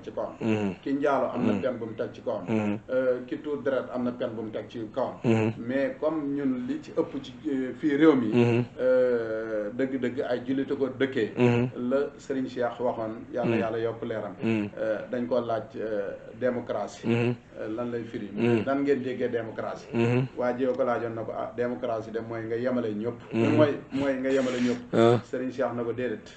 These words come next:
Speaker 1: loolu du démocratie. Démocratie ku nekk ak cër bala Yàlla jox nga nangul ko ko.
Speaker 2: Ah.
Speaker 1: Loolu mooy démocratie.
Speaker 2: Est-ce
Speaker 1: Léegi
Speaker 2: que
Speaker 1: nag ñoom it nañ dégg loolu.
Speaker 2: Ah.
Speaker 1: Wax dinañ ko dégg te
Speaker 2: Mhm.
Speaker 1: jëfee ko.
Speaker 2: Mhm.
Speaker 1: Suñ ko defee rek jàmm na ñooy.
Speaker 2: Mhm.
Speaker 1: Ki war a am.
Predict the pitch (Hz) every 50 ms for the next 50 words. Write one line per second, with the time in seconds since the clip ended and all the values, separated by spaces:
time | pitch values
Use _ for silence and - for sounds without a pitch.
0 | - - - - - - 120 120 120 113 107 117 113 120 117 107 104 - 110 104
1 | 98 - - - - - - - - - 123 117 120 117 - 120 113 110 110 -
2 | 110 107 - 139 135 139 139 135 135 139 123 120 - - 120 113 107 110 107 107
3 | 107 107 101 104 101 104 107 - 104 104 101 104 98 95 95 - - - - -
4 | - 110 110 107 104 101 101 95 - 117 117 117 110 123 120 117 110 - 120 110
5 | 98 - - - - - - 107 107 104 104 - - 117 110 110 110 110 - -
6 | 117 113 117 120 113 123 123 - 127 117 117 120 117 101 - 160 165 156 - 151
7 | 143 135 123 113 110 120 127 - 117 117 117 120 113 113 117 120 123 120 127 131
8 | 120 113 107 107 - - - 113 107 98 110 110 104 - - - - 113 107 107
9 | 101 92 - 143 156 160 147 135 131 123 117 113 113 110 110 113 110 101 104 107
10 | 104 101 101 92 90 90 - 104 101 101 101 92 - - 120 - 151 147 151 156
11 | 151 151 147 143 139 123 104